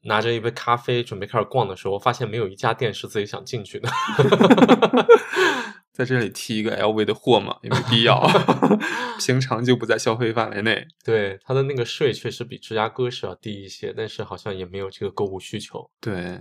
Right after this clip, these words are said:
Speaker 1: 嗯。
Speaker 2: 然后那天基本就早早的，因为没什么好逛的，我们就回了酒店，租了两个板儿，去冲浪了。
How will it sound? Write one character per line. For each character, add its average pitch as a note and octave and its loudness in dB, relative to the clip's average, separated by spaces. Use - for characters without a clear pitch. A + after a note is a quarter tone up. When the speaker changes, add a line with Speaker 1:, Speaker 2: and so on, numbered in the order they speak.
Speaker 1:
嗯。 F2 -16
Speaker 2:
然 A2+ -8
后 A#2+ 0
那 B2+ 2
天 A#2+ -4
基 B2 -2
本 A2 -4
就 B2 -4
早 G#2 4
早 G#2+ 0
的， G2 -8
因 A2 -8
为 G#2 -8
没 G#2 -10
什 - -12
么 G#2+ -8
好 - -12
逛 A2 -2
的， G2+ -12
我 G#2 -18
们 - -20
就 G#2 -12
回 G2+ -8
了 G#2 -6
酒 G2 -8
店， G2+ -12
租 G#2 -10
了 G2+ -6
两 F#2+ -10
个 G2+ -12
板 F#2+ 2
儿， - -8
去 - -14
冲 A2+ -10
浪 A#2 2
了。 - -14